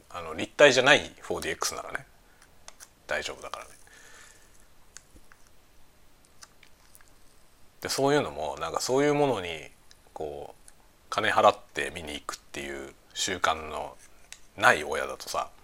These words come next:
子供はそういうの体験できないままになっちゃうじゃん。映画とかも、なんかどういうタイミングで映画に触れるのかっていうのって、やっぱり親がどういう映画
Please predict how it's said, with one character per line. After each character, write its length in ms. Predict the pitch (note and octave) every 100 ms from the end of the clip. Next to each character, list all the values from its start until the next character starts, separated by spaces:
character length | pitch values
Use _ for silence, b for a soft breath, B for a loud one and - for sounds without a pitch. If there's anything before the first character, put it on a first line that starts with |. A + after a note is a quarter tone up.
| B B B B -
子 100 | G#2+
供 140 | B2+
は 60 | A#2
そ 120 | B2
う 40 |
い 20 | G#2+
う 40 |
の 40 |
体 160 | - G2
験 180 | G2+ F#2+
で 100 | E2+
き 100 | F#2
な 100 | E2
い 60 | D#2+
ま 100 | -
ま 100 | - - - - - -
に 80 | D2+
な 100 | -
っ 40 | -
ち 80 |
ゃ 40 | -
う 20 |
じ 100 | -
ゃ 2000 | - - - - - - - - - - - - - - - - - - - G2
ん。 20 |
映 120 | A2+
画 100 | F#2
と 100 | -
か 100 | D2+
も、 260 | D2 D2+ -
な 80 | -
ん 80 | -
か 140 | -
ど 180 | - E3
う 40 | F#3
い 60 |
う 60 | F#3+
タ 140 | E3
イ 40 | D#3+
ミ 100 | E3
ン 60 |
グ 80 | D3+
で 240 | D3 B2+
映 80 | C#3
画 160 | F2 D2
に 100 | -
触 140 | -
れ 100 | D#2
る 80 | D2
の 100 | D2
か 120 | C#2+
っ 80 | -
て 100 | -
い 40 | C#2
う 20 |
の 80 | C2+
っ 40 |
て、 140 | -
や 60 | C2+
っ 40 |
ぱ 140 | - E2
り 120 | - - -
親 220 | A2 D3+
が 80 | G2
ど 180 | G#2 A2
う 60 |
い 60 | A2
う 240 | A2+ A#2
映 100 | A2+
画 100 | F#2